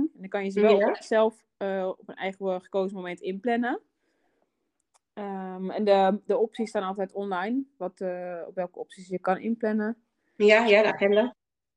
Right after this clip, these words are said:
Speaker 1: En, ehm, eh, ja, dat eigenlijk. En op Instagram deel ik soms tips of, eh, mijn eigen kringloopavonturen of, eh, andere projecten die ik heb gemaakt. Of wat in de naailessen zijn gemaakt. Dus dat is ook leuk om te checken.
Speaker 2: Ja.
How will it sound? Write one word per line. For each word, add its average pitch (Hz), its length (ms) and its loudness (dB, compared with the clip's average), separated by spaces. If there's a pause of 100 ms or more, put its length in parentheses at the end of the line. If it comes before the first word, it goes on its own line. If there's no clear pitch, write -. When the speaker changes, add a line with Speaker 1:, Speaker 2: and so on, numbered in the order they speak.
(120)
Speaker 1:
En, 208 260 2
ehm, 190 720 -2 (260)
eh, 185 600 -8 (380)
ja, 202 280 2
dat 165 260 0
eigenlijk. 240 420 0
En 196 220 -2
op - 140 -8
Instagram 185 480 -4
deel 185 220 -4
ik 180 100 -8
soms 180 300 -12
tips 247 380 -2
of, 175 220 -4
eh, 170 80 -2
mijn 160 280 -4
eigen 220 440 -2
kringloopavonturen 196 1120 -2
of, 165 200 -8
eh, 170 400 -8 (260)
andere 196 300 -4
projecten 185 460 -2
die 175 80 -6
ik - 60 -10
heb 170 120 -8
gemaakt. 175 580 -8
Of - 60 -20
wat 160 140 -6
in 170 140 -6
de 160 140 -4
naailessen 214 480 0
zijn 208 180 2
gemaakt. 190 460 -4
Dus 180 160 -6
dat 196 180 0
is 170 80 -10
ook 202 240 -2
leuk 240 220 2
om 226 140 -12
te 233 120 -12
checken. 220 460 -10 (440)
Speaker 2:
Ja. 233 520 2